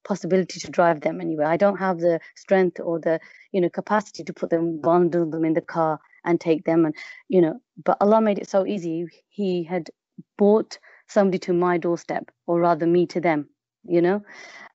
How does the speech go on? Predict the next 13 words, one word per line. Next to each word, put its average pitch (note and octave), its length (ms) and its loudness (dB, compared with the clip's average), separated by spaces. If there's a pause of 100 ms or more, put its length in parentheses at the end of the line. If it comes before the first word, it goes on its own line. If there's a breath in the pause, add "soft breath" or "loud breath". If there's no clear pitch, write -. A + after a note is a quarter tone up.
(100)
and E3+ 160 -2
so F3 320 2
that E3 220 0
it E3 100 0
was E3 200 0
easy. E3+ 400 -2 (160)
But F#3 260 4 (320)
the F#3+ 200 4
routine G#3+ 680 2
was F3 300 4
a D#3+ 60 -10
seven-day F#3 640 2
routine. E3 500 -4